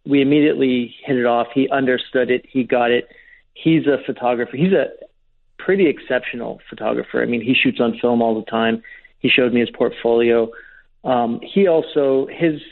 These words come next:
son and my son were born about a week apart and same age, and we were kinda going through the same thing. Some, some of the things that drew me to the project, um, this kind of trying to balance family life and, and your creative life at the same time,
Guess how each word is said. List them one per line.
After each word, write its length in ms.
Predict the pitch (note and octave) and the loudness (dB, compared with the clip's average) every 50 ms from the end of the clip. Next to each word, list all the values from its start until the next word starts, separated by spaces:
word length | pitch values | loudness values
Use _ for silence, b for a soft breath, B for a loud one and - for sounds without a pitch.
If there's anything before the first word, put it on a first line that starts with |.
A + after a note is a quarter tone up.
| - - | -8 -4
son 420 | - C#3+ C#3 C3+ C3+ C#3 C3+ C3 - | -2 0 0 0 -2 -2 -4 -6 -6
and 240 | - C3 C3 C3 B2+ | -6 -6 -4 -2 0
my 200 | B2+ B2 B2 B2+ B2 - - | 0 0 0 0 -2 -2 -4
son 340 | C3 B2 B2 B2 B2 A#2+ | -2 -2 0 -2 -2 -2
were 100 | A#2 B2 | -2 -2
born 320 | A#2 A2 A#2+ B2 A#2+ A#2+ A#2+ | 0 0 0 0 2 0 0
about 200 | A2 A#2+ A#2 A#2 | 0 0 0 0
a 40 | A#2 | 2
week 220 | A2 B2 A2+ - | 0 0 0 0
apart 580 | C3 A2 - _ - - A#2 A#2 A#2 A#2 A#2 - _ _ _ _ _ _ _ _ _ _ _ | -4 -4 -4 _ -6 -2 0 0 0 0 -2 -4 _ _ _ _ _ _ _ _ _ _ _
and 380 | - B2+ B2 A#2 A#2 A2+ A2+ A2+ - - | -2 0 0 2 0 0 -2 -6 -4 -2
same 240 | D#3 C#3+ C3+ C3 C3 | 0 2 2 2 2
age, 240 | B2 B2 B2 A#2+ - | 4 2 2 0 0
and 100 | B2 B2 | 0 2
we 60 | B2+ | 2
were 60 | C3 B2+ | 2 0
kinda 220 | - C#3+ D3 D3+ | 0 0 0 2
going 180 | D3 D#3+ D3+ C#3+ | 2 2 0 0
through 160 | - C#3+ C3+ | 0 -2 -4
the 80 | C3 - | -2 0
same 180 | E3 D3+ D3 - | 0 0 0 0
thing. 220 | - F3 D3 C3 - - - - | 0 -2 -2 -2 -4 -8 -10 -4
Some, 180 | - D#3+ - - - | -4 -4 -4 -2 -2
some 120 | F3+ F3 | 0 0
of 80 | F3 D3+ | 2 0
the 20 | |
things 140 | F3 E3+ D3 | 0 0 2
that 120 | D3+ C#3 - | 0 0 2
drew 140 | C#3+ D3 | 0 0
me 180 | C#3 C#3+ D#3 E3+ E3 - | 2 2 2 0 0 -2
to 60 | C3+ | -6
the 80 | A#2+ | -6
project, 480 | - - B2 A#2 G#2+ G#2+ A2+ A2+ - - - _ _ _ _ _ _ _ _ _ _ _ | -4 0 0 0 0 0 -2 -2 -2 -6 -14 _ _ _ _ _ _ _ _ _ _ _
um, 320 | - B2+ A#2 A#2 A#2 A#2 A#2 | -2 0 0 0 0 0 0
this 120 | C3 C3 - - | 0 -2 -2 -4
kind 240 | - C#3 C3 B2+ B2 | -2 0 0 2 2
of 180 | B2+ B2 A#2+ G#2 - - _ _ _ _ _ | 2 2 0 -2 -6 -14 _ _ _ _ _
trying 220 | - - C3+ B2+ B2 | -6 -4 -2 0 0
to 60 | A#2+ | 0
balance 420 | - B2+ A#2+ A#2 A#2+ B2 A#2+ - - - - | 0 0 0 0 0 -2 -2 -4 -8 -8 -4
family 300 | - B2 A#2+ A#2+ A#2+ A#2+ | -2 0 0 2 2 2
life 260 | A2+ A#2+ A#2 A#2 A2+ - - | 2 2 2 2 0 0 -2
and, 200 | A#2 A2+ A#2 A#2 - | -2 -2 -2 -4 -4
and 260 | - A#2+ A#2 A#2 A2 | -4 -2 -2 -2 0
your 160 | A2+ A#2 A2+ A2+ - - _ _ | 0 0 0 -2 -6 -16 _ _
creative 420 | - - C3+ B2+ B2 A#2 A#2 A2 | -6 -2 0 0 2 2 0 0
life 200 | A#2+ A2+ A2 G#2+ - | 2 0 0 0 -2
at 100 | A#2 - | -6 -10
the 60 | - - | -8 -4
same 180 | - B2 A#2 A2+ | -2 -2 -2 -2
time, 380 | - - A#2+ A#2 A#2 A#2 A2+ | -4 -4 -2 0 0 -2 -4